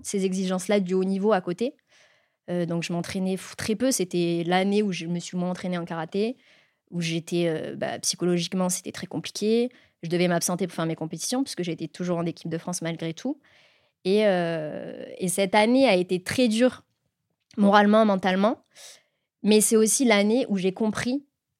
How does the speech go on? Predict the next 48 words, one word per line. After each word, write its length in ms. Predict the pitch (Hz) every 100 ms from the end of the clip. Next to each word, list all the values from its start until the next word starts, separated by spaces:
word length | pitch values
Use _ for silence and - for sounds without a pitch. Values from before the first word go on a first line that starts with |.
| -
euh, 200 | 190 185
l'importance 760 | 185 214 220 - 220 240 - - -
du 140 | 180
karaté. 360 | 185 180 180 175 _ _ _ _
Parce 160 | - -
que 80 |
c'est 100 | 185
cette 240 | 185 214 226
année-là 380 | 208 202 214 233
que 60 |
je 40 | 185
me 60 |
suis 160 | 175 185
rendu 200 | 180 180
compte 360 | 202 233 - _ _ _ _
que 340 | - 208 208 196
sans 220 | 190 190
ça, 240 | 180 214
bah, 180 | 202 175
j'aurais 400 | 170 170 165 165
sûrement 420 | 175 - 180 175
fait 140 | 175 165
une 80 | 170
dépression, 540 | 175 - - 202 226
tout 140 | -
simplement, 600 | - 202 190 180 185 226 - - - _
que 100 | 208
c'était 260 | 196 202 185
ce 60 |
qui 140 | - 185
m'aidait 200 | 175 175
à 120 | 175
tenir, 320 | 214 220 226
que 80 | 196
c'était 260 | 190 185 185
les 100 | 185
petits 220 | - 214
moments 320 | 208 214 214
qui 140 | -
me 60 | 185
rendaient 260 | 190 185 190
heureuse 320 | 208 214 208
dans 80 | 185
ma 140 | 180
journée, 280 | 180 190 202
dans 120 | 185
mon 120 | 185
quotidien. 520 | 180 180 - 175 226